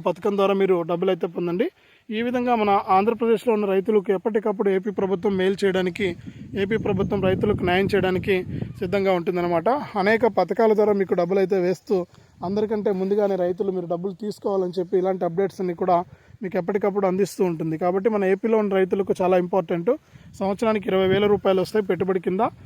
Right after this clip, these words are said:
మరి ఇరవై వేల రూపాయలను జాగ్రత్తగా తీసుకోవాల్సి ఉంటుంది. అలాగే రాష్ట్ర వ్యాప్తంగా ఉన్నటువంటి కౌలు రైతులకు కూడా ఈ యొక్క డబ్బులు అయితే రాబోతున్నాయి. ఎవరైతే కౌలు రైతులు ఉంటారో ఆ కౌలు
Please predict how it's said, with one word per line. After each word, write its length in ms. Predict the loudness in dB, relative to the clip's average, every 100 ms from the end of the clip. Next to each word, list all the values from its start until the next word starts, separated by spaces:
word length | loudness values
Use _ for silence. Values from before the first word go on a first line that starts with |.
| -20 -10
మరి 140 | -4 -2 0
ఇరవై 180 | 2 4
వేల 100 | 4 4
రూపాయలను 320 | 2 2 2 2
జాగ్రత్తగా 500 | 2 2 0 2 4 4 2
తీసుకోవాల్సి 440 | -4 -4 -2 -4 -4
ఉంటుంది. 280 | -4 -2 -2 -4 -8 -14 -4
అలాగే 200 | 0 2 4
రాష్ట్ర 240 | 2 2 0
వ్యాప్తంగా 300 | 2 0 0
ఉన్నటువంటి 320 | 0 0 0 2
కౌలు 180 | 4 6 4
రైతులకు 320 | 4 2 2
కూడా 100 | 0
ఈ 40 | 0
యొక్క 120 | -2
డబ్బులు 180 | -2 0
అయితే 140 | 0 2
రాబోతున్నాయి. 560 | 2 2 0 -2 -2 -4 -8 -18 _ -4
ఎవరైతే 300 | 0 0 0 0
కౌలు 160 | 2 4
రైతులు 220 | 2 2 -2
ఉంటారో 220 | 0 0
ఆ 40 | 0 2
కౌలు 160 | 2